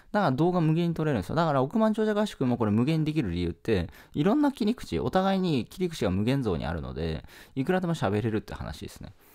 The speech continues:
だけど多くの人は一つの現象に一つの答えしかないので、でもその一つの現象から無数の答えを出せる、無数のなんか、うん、言葉を出せるんだったら、もう、もう無限ですね。だって一かける十じゃないですか。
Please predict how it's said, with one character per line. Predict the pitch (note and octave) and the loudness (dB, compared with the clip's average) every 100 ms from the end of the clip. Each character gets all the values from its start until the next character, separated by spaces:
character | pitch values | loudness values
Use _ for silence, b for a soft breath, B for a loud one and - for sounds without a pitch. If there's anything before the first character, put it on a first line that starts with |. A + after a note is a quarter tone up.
| b | b
だ | - | -2
け | D#3 | 2
ど | C3+ | 2
多 | F3 | 2
く | C#3 | 0
の | F#2+ | -4
人 | - F2 | -2 -2
は | E2 - B | -2 -4 B
一 | - - A3+ | -8 0 2
つ | E3+ | 2
の | |
現 | A2 A2 A2 | 0 0 -2
象 | A2+ G#2+ | -2 -2
に | G#2 | -2
一 | - D#3 | -4 -4
つ | G2+ | -4
の | D#2 | -6
答 | F#2 F#2+ | -4 -4
え | |
し | E2+ | -4
か | D#2+ | -6
な | D2 | -8
い | A#1+ | -8
の | - | -12
で、 | - B1 - b b b b | -12 -12 -14 b b b b
で | F3 | -2
も | D3 | -2
そ | C3 D3 | 0 0
の | B2+ - | -2 -4
一 | - - A#3 | -6 -4 -2
つ | |
の | D#3 | 0
現 | A#2 B2+ C3+ | 0 0 0
象 | B2+ | -4
か | B2 D3+ | -2 0
ら | E3 A2+ B B B | 0 0 B B B
無 | A2+ B2 | -2 -2
数 | - F#3 | 0 -4
の | F3 | -4
答 | E3+ F#3 | -4 -2
え | D3 | -2
を | |
出 | F2 F#2 | -2 -4
せ | F#2 | -4
る、 | D#2 | -4
無 | - C3+ | -2 -2
数 | - F3+ | 0 -2
の | F3 E3 | 0 -2
な | D#3 | -2
ん | D#3 | -4
か、 | D#3 - _ _ | -4 -6 _ _
う | G2 | -12
ん、 | D2+ - | -10 -10
言 | - B2+ | -6 -4
葉 | A2 | -2
を | E2 | -2
出 | F2 | -4
せ | B2 | -4
る | G#2+ | -6
ん | |
だ | E2+ | -6
っ | |
た | - F3 | -6 -2
ら、 | D3 - B B - | -2 -4 B B -8
も | A2+ | -4
う、 | |
も | F2+ - G#2 G2+ | -4 -2 -2 0
う | F#2 | 0
無 | G2+ | 0
限 | G#2+ D3 | 2 2
で | D3+ | 0
す | D3 | -4
ね。 | - - b b b b - | -10 -14 b b b b -6
だ | |
っ | - | -4
て | |
一 | G2 - - | -2 -2 -2
か | F#3+ | 0
け | A#2+ | 0
る | F2+ | -2
十 | F2+ A2+ | -2 -2
じ | D#2 | -4
ゃ | |
な | - | -10
い | |
で | |
す | - | -14
か。 | - | -16